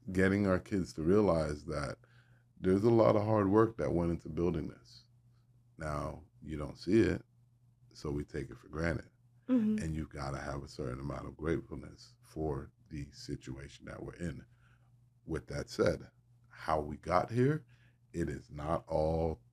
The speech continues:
Speaker 1: it's, it's not all Care Bears and unicorns, right? There's some, there's some evil, devilish
Speaker 2: Mm.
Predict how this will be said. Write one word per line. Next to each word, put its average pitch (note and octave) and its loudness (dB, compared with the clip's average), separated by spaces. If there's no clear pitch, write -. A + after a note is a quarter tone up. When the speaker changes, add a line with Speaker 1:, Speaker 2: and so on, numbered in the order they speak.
Speaker 1:
it's, C#2+ -12
it's E2 -12
not E2 2
all D#2+ 6
Care D#2+ -2
Bears D#2+ 0
and D#2+ 0
unicorns, - -6
right? D2 -6
There's D#2+ -6
some, E2+ -2
there's D2+ -6
some F#2 -4
evil, F2 2
devilish E2 2
Speaker 2:
Mm. - -8